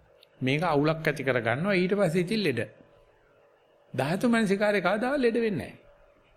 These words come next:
ඉතින් අපිට ඒක බලන්න බැරි ධාතු මනසිකාරය මතු කරගන්න අදහසින් පුම්බන්න පටන් අරගන්න.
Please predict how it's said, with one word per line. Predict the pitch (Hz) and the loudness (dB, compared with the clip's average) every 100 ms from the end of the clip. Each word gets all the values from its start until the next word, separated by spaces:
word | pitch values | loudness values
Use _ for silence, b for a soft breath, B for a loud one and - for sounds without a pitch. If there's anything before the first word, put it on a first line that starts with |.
| _ _ _ _ _ _ - - _ _ _ _ _ _ 143 | _ _ _ _ _ _ -16 -16 _ _ _ _ _ _ -8
ඉතින් | 151 | -4
අපිට | 127 156 | -2 -2
ඒක | 160 135 | -2 0
බලන්න | 127 123 139 165 | 0 0 0 0
බැරි | 190 147 101 160 - - _ _ - - _ _ _ - - - | 0 0 -2 -4 -8 -20 _ _ -20 -20 _ _ _ -12 -4 -4
ධාතු | - 107 127 139 | -2 -2 -2 -2
මනසිකාරය | 143 127 135 131 120 | -2 0 0 2 2
මතු | 113 110 | -2 -2
කරගන්න | 135 135 139 139 | -4 -2 -2 -2
අදහසින් | 139 143 156 190 | 0 0 2 2
පුම්බන්න | 165 180 180 147 117 | 2 2 4 4 2
පටන් | 113 110 101 98 | 0 -2 -4 -4
අරගන්න. | 98 87 | -6 -8